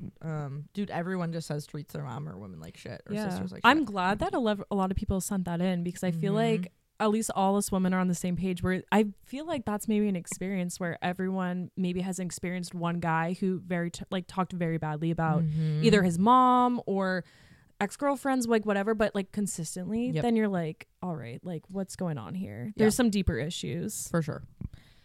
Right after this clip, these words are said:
Speaker 1: Um, somebody said rude to waiters. Actually, there's a few people that said rude to
Speaker 2: Ooh.
Speaker 1: waiters.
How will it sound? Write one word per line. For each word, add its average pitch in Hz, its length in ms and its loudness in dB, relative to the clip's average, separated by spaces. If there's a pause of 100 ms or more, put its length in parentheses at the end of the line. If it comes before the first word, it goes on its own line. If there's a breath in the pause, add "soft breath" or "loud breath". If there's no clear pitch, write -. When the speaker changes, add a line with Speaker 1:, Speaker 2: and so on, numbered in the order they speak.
(200 soft breath)
Speaker 1:
Um, 175 300 -2
somebody 180 220 -2
said 180 120 0
rude 170 260 0
to 175 120 -2
waiters. 160 460 2
Actually, 160 320 0
there's 147 220 -6
a - 20 -18
few 143 100 -10
people - 240 -6
that 190 60 2
said 294 120 2
rude 240 140 2
to 156 60 0
Speaker 2:
Ooh. - 20 0
Speaker 1:
waiters. 143 400 -2